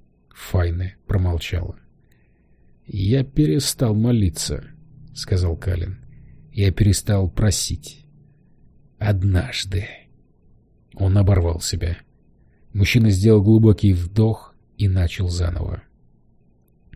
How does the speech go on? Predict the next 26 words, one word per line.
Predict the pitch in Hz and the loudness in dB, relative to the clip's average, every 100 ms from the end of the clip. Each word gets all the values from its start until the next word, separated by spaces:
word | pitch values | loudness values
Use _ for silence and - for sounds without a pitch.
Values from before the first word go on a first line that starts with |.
| _ - | _ -2
«После | 104 92 107 | 0 2 2
того, | 104 117 113 87 - _ _ - _ _ | 4 4 2 -2 -10 _ _ -20 _ _
как | - 95 | -8 -6
я | 98 95 | -2 -2
спасся | - - 92 - | -2 0 0 0
от | 92 | -4
хозяина, | - 95 87 123 110 92 85 85 - _ _ _ _ _ | 0 0 2 0 0 0 0 -4 -8 _ _ _ _ _
но | - 98 98 - _ | -8 -4 -4 -8 _
перед | - 95 92 | -2 0 0
моей | 95 95 92 95 | 0 0 0 0
ошибкой, | - 120 90 - 87 85 _ _ _ _ _ _ - | 0 0 0 -2 -2 -4 _ _ _ _ _ _ -18
когда | - 101 | -4 0
я | 95 | 0
был | 90 92 | 2 2
мальчишкой-попрошайкой | 98 98 - 101 - 101 98 95 - 120 110 - 95 | 2 0 0 -2 -2 -4 0 -2 -2 -2 -2 -2 0
восьми | 95 - 95 98 95 90 | 0 -2 -2 -2 -2 -2
зим, | 98 95 82 76 - _ _ _ _ _ | 0 0 -2 -6 -18 _ _ _ _ _
кое-кто | - 135 135 120 - | -2 2 2 0 -4
сказал | 117 - 101 95 107 107 | -4 0 0 2 0 -2
мне | 104 101 101 - _ - | -2 -2 -2 -6 _ -4
никогда | 104 101 - 90 82 92 | 2 2 2 0 0 0
не | 87 87 | 0 0
молить | 92 92 85 85 - - | 0 0 0 -2 -4 -4
ни | 98 | -2
о | 92 | -2
чем. | - - 82 - | -2 -4 -6 -6